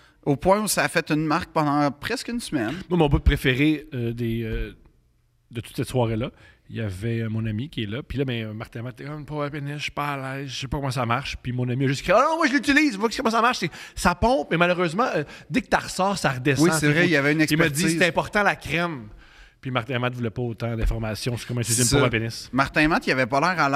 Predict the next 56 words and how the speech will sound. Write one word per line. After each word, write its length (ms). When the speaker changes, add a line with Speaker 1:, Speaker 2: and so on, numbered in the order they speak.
Speaker 1:
l'aise 120
avec 160
une 120
pompe 240
à 80
pénis 560
dans 160
son 200
environnement 560
Speaker 2:
Oui, 60
parce 140
que 80
Speaker 1:
immédiat. 400
Speaker 2:
il, 40
il 40
est 100
tellement 220
habitué 420
d'utiliser 300
une 80
pompe 180
à, 40
à 140
pénis, 320
puis 220
il, 80
il, 80
Speaker 1:
Ça, 140
Speaker 2:
je 20
Speaker 1:
je 60
Speaker 2:
pense 80
Speaker 1:
trouve 120
que 120
Speaker 2:
qu'il 80
Speaker 1:
t'es 80
Speaker 2:
a 80
Speaker 1:
en 20
Speaker 2:
peur 140
que 40
Speaker 1:
train, 240
Speaker 2:
ça 60
Speaker 1:
là, 120
t'es 100
en 100
train 220
de, 360
de 60
Speaker 2:
ternir 300
son 80
image. 300
Speaker 1:
Ouais, 260
exactement. 500
Puis 140
je 60
pense 200
pas 140